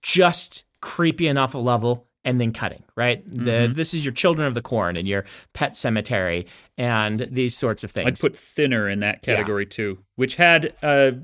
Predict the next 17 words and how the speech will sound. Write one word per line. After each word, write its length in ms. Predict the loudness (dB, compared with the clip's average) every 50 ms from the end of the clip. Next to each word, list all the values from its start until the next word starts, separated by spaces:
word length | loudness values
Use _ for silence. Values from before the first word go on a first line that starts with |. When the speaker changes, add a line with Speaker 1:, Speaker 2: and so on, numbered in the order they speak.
| -14 -12
Speaker 2:
really 400 | -8 -4 0 2 2 2 2 2
bad, 340 | 2 0 2 2 2 2 0
like, 180 | -2 -2 -2
made-for-T 560 | -2 -2 -2 -2 -2 -6 -10 -10 -8 -8 -8 -6
V 140 | -4 -4
movie 400 | -4 -2 -2 -2 -2 -4 -6 -8 -12 _ _ _ _ _ _ _ _ _ _ _ _ _
that 220 | -10 -2 0 2 2
I 80 | 2
still 600 | 0 0 -4 -6 2 4 4 6 6 4 2 -2 -6 -16 -20 -20 _ _
creeped 360 | -12 -6 -6 -6 -6 -8 -12
me 120 | -14 -14
the 80 | -14 -14
heck 200 | -16 -16 -16 -14
out. 200 | -16 -16 -16 -14
It 100 | -14 -10 -8
was 20 | -6 -4 -4
Speaker 1:
And 140 | -6 -6 -10